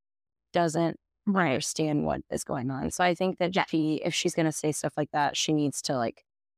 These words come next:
Speaker 1: really consider both sides of the argument.
Speaker 2: Right. A hundred percent agree. There's
Speaker 1: There's
Speaker 2: a way to
Speaker 1: weird
Speaker 2: be a bad-, there's a way to be a badass bitch and, like, have the Regina George persona without actually being mean.
Speaker 1: Right.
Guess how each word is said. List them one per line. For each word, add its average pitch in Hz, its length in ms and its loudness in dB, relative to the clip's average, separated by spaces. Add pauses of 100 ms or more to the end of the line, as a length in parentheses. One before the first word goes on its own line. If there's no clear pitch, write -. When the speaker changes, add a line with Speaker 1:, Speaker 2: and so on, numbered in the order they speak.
(140)
Speaker 1:
really 156 220 0
consider 135 680 0
both 117 200 -2
sides - 320 -4
of - 60 -4
the - 120 -6
argument. - 420 -10
Speaker 2:
Right. 160 400 -2 (360)
A 208 40 -2
hundred 208 220 0
percent 185 260 -2
agree. 180 260 0
There's 220 120 0
Speaker 1:
There's 277 100 0
Speaker 2:
a 294 60 2
way 285 220 2
to 294 60 0
Speaker 1:
weird 254 120 2
Speaker 2:
be 269 240 2
a 190 120 0
bad-, 202 360 0
there's 247 160 2
a 277 40 2
way 277 120 2
to 320 60 2
be 285 120 2
a 269 40 2
badass 196 340 0
bitch - 440 -2 (380)
and, 254 140 2
like, 240 220 4
have 240 380 2
the 240 140 2
Regina 220 380 2
George 208 260 0
persona 190 460 0
without 185 360 2
actually 185 340 0
being 175 300 0
mean. 151 300 0
Speaker 1:
Right. 151 500 -2